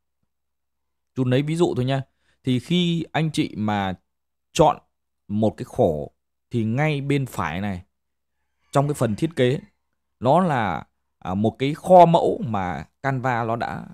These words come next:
đề xuất ra cho chúng ta. Thì cái việc đầu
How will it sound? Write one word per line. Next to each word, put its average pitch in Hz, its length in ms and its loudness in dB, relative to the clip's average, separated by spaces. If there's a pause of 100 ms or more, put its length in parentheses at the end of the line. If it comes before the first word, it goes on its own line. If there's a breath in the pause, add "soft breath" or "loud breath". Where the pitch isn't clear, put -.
(120)
đề 117 160 0
xuất 147 220 -6
ra 120 60 -6
cho 101 120 -10
chúng 110 160 -8
ta. 113 160 -8 (720)
Thì 127 140 -4
cái 185 140 -4
việc 170 260 0
đầu 127 180 4